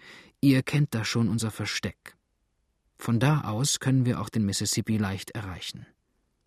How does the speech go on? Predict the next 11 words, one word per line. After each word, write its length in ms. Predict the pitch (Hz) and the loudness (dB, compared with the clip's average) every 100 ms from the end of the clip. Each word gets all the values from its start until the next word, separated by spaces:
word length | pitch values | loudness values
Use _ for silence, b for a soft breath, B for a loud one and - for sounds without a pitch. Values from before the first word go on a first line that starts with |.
| _ _ _ _ _ - | _ _ _ _ _ -10
„Hölle 360 | 113 135 139 | 0 4 6
und 140 | 107 113 | 4 0
Verdammnis, 680 | 104 101 98 101 101 - | -2 0 2 4 2 0
hättet 240 | - - 95 | -2 -4 -2
ihr 120 | 117 | 0
nur 160 | 120 131 | 2 2
das 220 | 113 - | 0 -2
unnütze 540 | - 147 143 117 120 | 2 4 6 4 2
Blut 380 | 98 110 156 175 | 2 4 4 4
nicht 240 | 147 139 | 2 0
vergossen. 600 | - 143 135 143 - 82 | 0 0 0 -2 -2 -4